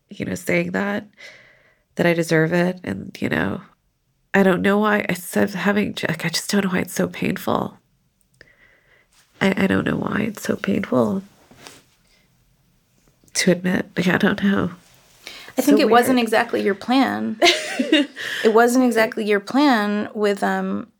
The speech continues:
Speaker 2: where you were gonna be right now with a baby. I think your plan was to feel a little bit more solid and be able to just focus on her.
Speaker 1: Yeah.
Speaker 2: But, but there's still more work for you to do in your own life.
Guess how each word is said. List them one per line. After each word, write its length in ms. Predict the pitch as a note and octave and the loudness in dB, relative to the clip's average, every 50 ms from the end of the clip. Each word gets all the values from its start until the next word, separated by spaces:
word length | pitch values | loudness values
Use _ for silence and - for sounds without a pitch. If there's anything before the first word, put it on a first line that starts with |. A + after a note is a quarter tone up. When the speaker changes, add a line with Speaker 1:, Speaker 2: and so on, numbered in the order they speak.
| _ _ _ _ _ _ _ | _ _ _ _ _ _ _
Speaker 2:
where 260 | - F#3+ G3 G3+ G3 | -2 2 4 6 6
you 140 | G3+ G#3 G3 | 6 6 4
were 60 | G3+ F#3+ | 4 4
gonna 180 | G3+ G3+ G3 | 4 2 2
be 120 | G3+ B3 D4 | 4 4 4
right 200 | D#4 C#4 A3+ G#3 | 4 4 4 2
now 180 | G3+ F#3+ F#3 | 0 0 2
with 140 | F#3+ F#3+ F#3+ | 2 2 2
a 60 | F#3+ | 2
baby. 640 | F3+ A3+ B3+ C#4 C#4+ C4+ G#3+ G3+ G3+ G3 G3 G#3 G3+ - - | 2 4 4 4 2 2 2 2 2 2 2 0 0 -2 -6
I 60 | G3 | -10
think 500 | F#3+ - - F3+ F3+ F3+ F3 F3 - - - - - _ _ _ _ _ _ _ _ _ _ _ _ | -6 -2 -2 -2 0 -2 -4 -8 -14 -20 -20 -20 -20 _ _ _ _ _ _ _ _ _ _ _ _
your 100 | - F#3 | 0 0
plan 300 | F#3 - G3+ F3+ F3+ F3+ | 2 4 4 4 4 4
was 140 | F3+ F3+ - | 2 0 0
to 80 | - F3+ | -2 -2
feel 260 | F3 F3+ F3+ F3 F3 | 0 2 4 4 6
a 20 | |
little 200 | E3+ F3 E3+ F3 | 4 4 4 4
bit 140 | F3 F3 - E3+ | 4 2 2 2
more 140 | E3 E3 | 2 0
solid 640 | E3+ - G3+ G3+ A#3 B3+ A#3 - F3+ F3+ F#3 F#3 F3+ | 0 2 4 4 6 6 4 4 4 4 4 4 2
and 280 | F3+ F3 F3 E3+ E3+ - - _ _ _ _ | 2 2 0 -2 -4 -8 -18 _ _ _ _
be 140 | F3 E3 E3 | 2 2 2
able 180 | E3 E3 E3+ E3+ | 4 2 2 2
to 80 | F#3 E3+ | 2 2
just 140 | F3 E3+ - | 0 2 2
focus 320 | - F3+ F3 F#3 F#3+ F#3 | 2 2 2 0 -2 -2
on 100 | F3+ F#3 | -4 -2
her. 340 | - - - D#4+ - - - _ _ _ _ _ _ _ | 2 4 4 4 4 0 -4 _ _ _ _ _ _ _
Speaker 1:
Yeah. 320 | G#3+ G3+ F#3+ F3+ F3+ F3+ - - - _ _ _ _ _ | -8 -6 -6 -6 -6 -8 -12 -16 -20 _ _ _ _ _
Speaker 2:
But, 340 | - F#3 F3 F3 F3 - - _ _ _ _ _ _ _ _ _ _ _ _ _ _ _ _ _ - - | 2 4 4 4 0 -4 -12 _ _ _ _ _ _ _ _ _ _ _ _ _ _ _ _ _ -8 -6
but 140 | F3 F3 | -2 2
there's 180 | F3 F#3 F3+ F3+ | 4 4 4 4
still 160 | - - G3+ | 4 2 4
more 200 | G3 G3 F#3 F3+ | 4 4 4 4
work 340 | F3+ A3+ C#4+ F#3 - _ - | 4 4 2 2 -2 _ -14
for 180 | - - G3+ F#3+ | -4 -2 0 0
you 480 | F#3+ F#3 A3 C#4+ C4+ F3+ F#3 F3+ F#3+ F#3+ | 2 2 4 4 4 4 2 0 -6 -8
to 180 | - - - | -8 -8 -6
do 180 | - - D#3+ E3 | -2 -2 0 0
in 100 | E3+ E3+ E3+ | 0 0 0
your 140 | F3 F#3 | 2 4
own 220 | G#3+ B3 C4+ B3+ G#3+ | 4 6 6 4 4
life. 540 | F#3 F#3 G3 G#2 A2 G#3+ G3+ - - - - | 2 0 -4 -4 -6 -8 -10 -12 -16 -20 -20